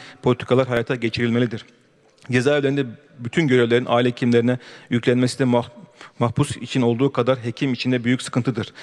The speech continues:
Hekimler herhangi bir set-, sertifikasyon programına dahil edilmeden kendilerini cezaevi ortamında bulmaktadırlar.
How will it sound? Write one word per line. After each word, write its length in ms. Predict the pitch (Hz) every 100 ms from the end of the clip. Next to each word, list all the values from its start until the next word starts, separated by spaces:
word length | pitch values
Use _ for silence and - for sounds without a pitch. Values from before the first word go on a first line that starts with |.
| -
Hekimler 380 | 127 - 135 151
herhangi 360 | 131 151 143 127
bir 60 |
set-, 460 | 123 135 - - 117
sertifikasyon 640 | - 117 - 120 117 135
programına 400 | - 123 120 113
dahil 260 | 117 117 120
edilmeden 460 | 123 131 117 127 - - -
kendilerini 340 | 127 127 135
cezaevi 280 | 123 131 120
ortamında 420 | 113 123 117 110
bulmaktadırlar. 600 | 117 117 117 117 107